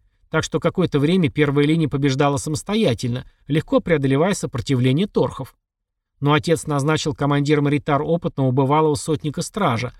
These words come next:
и он, вовремя почуяв неладное, остановив победное продвижение первой линии, и тут же получил встречный удар торхов, ждущих в ловушке ложного отступления. Завязалась жестокая рубка. Ритары подались назад, отступая вначале понемногу, затем еще чуть-чуть.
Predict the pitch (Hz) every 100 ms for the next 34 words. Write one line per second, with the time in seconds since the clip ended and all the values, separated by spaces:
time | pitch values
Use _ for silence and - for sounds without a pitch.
0 | _ _ _ 175 202 202 254 226 202 202
1 | - 220 147 185 202 247 190 135 - 135
2 | 185 190 190 - 190 160 147 135 - 135
3 | 147 143 143 135 156 139 131 151 214 131
4 | 120 _ _ _ 190 294 220 226 208 202
5 | 233 196 - 240 - 202 180 214 - 151
6 | 143 151 127 156 131 135 143 139 175 -
7 | - 139 131 110 131 - 233 226 214 120
8 | 117 - _ - _ _ _ _ _ _
9 | _ _ _ - 135 165 254 277 190 160
10 | - 190 190 147 107 - 131 _ _ _
11 | - 139 147 170 160 - 151 151 156 -
12 | 165 170 - 120 - - - 139 127 139
13 | - 135 - 147 175 170 117 120 143 226
14 | 240 - 135 120 135 - 123